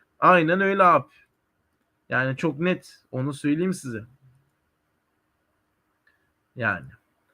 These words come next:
Abi muazzam bir açıklama. Muazzam bir açıklama.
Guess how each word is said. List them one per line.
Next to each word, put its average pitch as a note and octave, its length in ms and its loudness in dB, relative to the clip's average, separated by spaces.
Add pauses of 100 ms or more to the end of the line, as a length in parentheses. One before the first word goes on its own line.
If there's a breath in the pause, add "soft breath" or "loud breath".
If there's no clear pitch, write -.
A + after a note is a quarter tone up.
(180)
Abi D#3 220 2
muazzam D#3+ 560 2
bir D3+ 60 4
açıklama. A2+ 480 -4 (420)
Muazzam C3+ 520 0
bir B2 60 -2
açıklama. - 400 -10